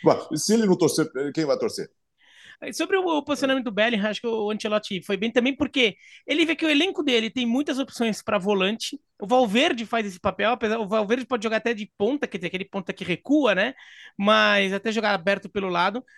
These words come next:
Speaker 2: Mas o Valverde é um jogador que, que faz essa, é, é, essa recomposição como um volante pelo lado direito, um jogador que guarda mais a posição. E tem o Tchouaméni, tem o Camavinga, tem o Kroos, tem o Modric, são jogadores que todos podem fazer,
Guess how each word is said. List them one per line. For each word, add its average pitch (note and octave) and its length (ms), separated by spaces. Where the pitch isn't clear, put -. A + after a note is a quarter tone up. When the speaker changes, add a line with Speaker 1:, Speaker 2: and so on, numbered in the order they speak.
Speaker 2:
Mas G#3+ 380
o A3+ 80
Valverde A3 340
é A#3 60
um C4+ 80
jogador B3 300
que, G3 200
que G3+ 460
faz G3+ 180
essa, G3 320
é, E3+ 640
é, - 40
essa F3+ 180
recomposição G#3 540
como G3+ 180
um G3+ 100
volante G3 340
pelo F#3 160
lado F3 160
direito, F3+ 400
um - 20
jogador F#3 300
que E3 320
guarda F#3+ 380
mais F#3 200
a F3+ 60
posição. F#3+ 600
E G#3 120
tem A#3 140
o - 20
Tchouaméni, B3 500
tem B3+ 120
o A#3+ 40
Camavinga, B3+ 640
tem C4+ 160
o B3 100
Kroos, C#4 480
tem C4 140
o A#3 60
Modric, B3+ 480
são C#4+ 120
jogadores C#4 360
que C#4+ 100
todos D#4 240
podem C#4 260
fazer, B3+ 440